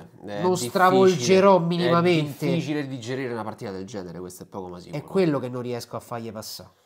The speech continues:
Speaker 2: Ciao.
Speaker 1: Ciao, ragazzi, ben ritrovati.
Speaker 2: Ben ritrovati. Qui non solo ritorniamo sul discorso Spagna-Italia,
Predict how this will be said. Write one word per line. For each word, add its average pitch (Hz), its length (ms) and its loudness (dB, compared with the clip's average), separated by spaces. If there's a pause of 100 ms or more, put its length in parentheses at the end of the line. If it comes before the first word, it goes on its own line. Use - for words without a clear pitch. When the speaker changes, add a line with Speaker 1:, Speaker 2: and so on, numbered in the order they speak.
(680)
Speaker 2:
Ciao. 139 340 0
Speaker 1:
Ciao, 95 80 -4
ragazzi, 90 380 -10
ben 95 140 -10
ritrovati. 90 360 -14
Speaker 2:
Ben 135 140 -4
ritrovati. 107 520 -12 (520)
Qui - 180 -12
non 139 180 -8
solo 131 640 -2
ritorniamo 123 840 -6
sul 110 180 -12
discorso 113 460 -14
Spagna-Italia, 107 1000 -14